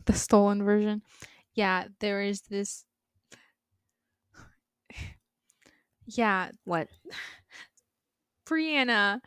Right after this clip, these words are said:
Speaker 1: is chugging
Speaker 2: What?
Speaker 1: cranberry juice right now.
Speaker 2: Yeah, I've got a jug of
Speaker 1: From a
Speaker 2: cranberry
Speaker 1: huge
Speaker 2: juice I'm drinking out
Speaker 1: jug.
Speaker 2: of currently. It, yeah, it's, like, a gallon jug, actually.
Speaker 1: Like, it's not even in, like, a, in a,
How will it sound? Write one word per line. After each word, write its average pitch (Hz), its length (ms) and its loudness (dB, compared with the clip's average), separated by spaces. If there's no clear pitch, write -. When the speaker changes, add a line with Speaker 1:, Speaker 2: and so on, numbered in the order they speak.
Speaker 1:
is 254 160 -6
chugging 262 640 0
Speaker 2:
What? 202 100 -10
Speaker 1:
cranberry 269 720 4
juice 202 360 -2
right 196 200 -2
now. 185 480 -4
Speaker 2:
Yeah, 196 360 4
I've 214 100 2
got 254 140 4
a 220 60 6
jug 196 300 2
of 185 100 -2
Speaker 1:
From 262 160 6
a 262 40 6
Speaker 2:
cranberry 185 120 2
Speaker 1:
huge 302 260 6
Speaker 2:
juice 208 80 0
I'm 190 60 -2
drinking 226 100 8
out 185 360 8
Speaker 1:
jug. 202 140 0
Speaker 2:
of 202 60 -6
currently. 214 600 -6
It, 226 160 -2
yeah, 196 300 6
it's, 196 120 -4
like, 226 120 -4
a 202 60 -6
gallon 185 480 -6
jug, 185 400 -10
actually. 220 340 -10
Speaker 1:
Like, 269 140 4
it's 294 140 -2
not 320 160 -2
even 320 200 -4
in, 247 40 -6
like, 226 160 -4
a, 208 120 -4
in 202 80 -6
a, 190 80 -2